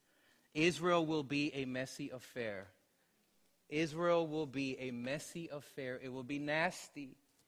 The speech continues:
It will be a roller coaster. But God's relentlessness says that He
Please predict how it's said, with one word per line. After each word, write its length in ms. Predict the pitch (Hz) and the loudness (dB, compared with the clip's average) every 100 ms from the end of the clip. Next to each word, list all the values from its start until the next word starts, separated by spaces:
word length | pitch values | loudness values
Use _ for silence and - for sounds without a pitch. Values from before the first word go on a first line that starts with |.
| _ _ - | _ _ -6
It 60 | 147 | -4
will 100 | 147 | 0
be 100 | 156 | 0
a 60 | |
roller 380 | 151 160 185 185 | 2 4 4 2
coaster. 600 | - 143 135 - 139 123 _ _ _ _ _ _ _ _ _ _ _ _ _ _ _ _ _ - | -2 -8 -8 -14 -16 -16 _ _ _ _ _ _ _ _ _ _ _ _ _ _ _ _ _ -12
But 140 | 131 | -6
God's 320 | 113 147 160 | 2 4 4
relentlessness 1000 | 139 151 135 147 156 147 143 - 139 139 | 2 0 2 2 0 -6 -8 -6 -6 -6
says 480 | - - 131 127 120 | -8 -4 -2 -2 -6
that 320 | 135 120 117 - _ _ _ _ _ _ _ _ _ _ _ _ - | -4 -4 -4 -10 _ _ _ _ _ _ _ _ _ _ _ _ -8
He 320 | 180 175 | -6 -6